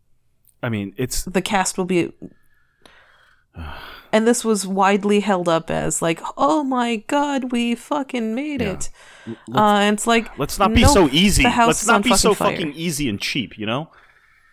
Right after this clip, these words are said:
Speaker 2: Yes. This is too high a pr-, to me, this is too high a price to pay
Speaker 1: Yeah.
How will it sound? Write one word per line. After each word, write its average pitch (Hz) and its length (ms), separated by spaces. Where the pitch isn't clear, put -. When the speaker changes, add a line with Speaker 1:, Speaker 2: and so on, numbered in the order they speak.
Speaker 2:
Yes. 185 580
This 220 200
is 233 160
too 285 240
high 254 200
a 226 100
pr-, - 140
to 262 120
me, 277 160
this 220 160
is 214 120
too 233 140
high 214 120
a 185 100
price 165 280
to - 80
pay 147 280
Speaker 1:
Yeah. 151 140